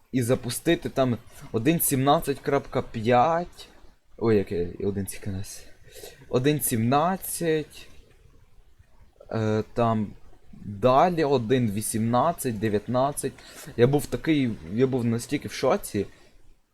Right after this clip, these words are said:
Я відразу пробував там тестувати як, всі оці от нові,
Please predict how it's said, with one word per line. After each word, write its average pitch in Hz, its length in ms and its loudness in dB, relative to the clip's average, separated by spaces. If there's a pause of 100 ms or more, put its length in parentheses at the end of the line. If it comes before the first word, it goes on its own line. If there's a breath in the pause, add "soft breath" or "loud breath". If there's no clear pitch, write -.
Я 123 180 6
відразу 127 520 4
пробував 120 480 4
там 107 440 -2
тестувати 123 680 2
як, 107 140 -4 (120)
всі 123 260 -2
оці 110 320 0
от 104 240 0
нові, 104 640 -2